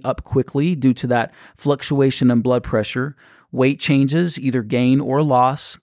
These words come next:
are also possible with, uh, with Paxil. This is gonna definitely necessitate the need for monitoring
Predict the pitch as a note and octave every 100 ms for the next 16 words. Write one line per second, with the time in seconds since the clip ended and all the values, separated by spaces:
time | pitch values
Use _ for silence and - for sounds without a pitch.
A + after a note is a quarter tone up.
0 | _ B2 - B2 C3 C#3+ - C3 C3+ C#3+
1 | B2+ D#3 E3 - B2+ A#2+ - A#2+ A#2 A#2+
2 | - B2 A#2 - C#3 C#3+ _ _ _ _
3 | _ - - C3+ A#2+ C3+ C3 _ _ _
4 | _ _ _ C3+ C3 D3 F3+ D#3+ D3 C#3
5 | - D#3 F3+ - E3 - C#3 C#3+ C3 C3
6 | A#2 A#2 B2+ C#3 C#3 C#3+ C#3+ C#3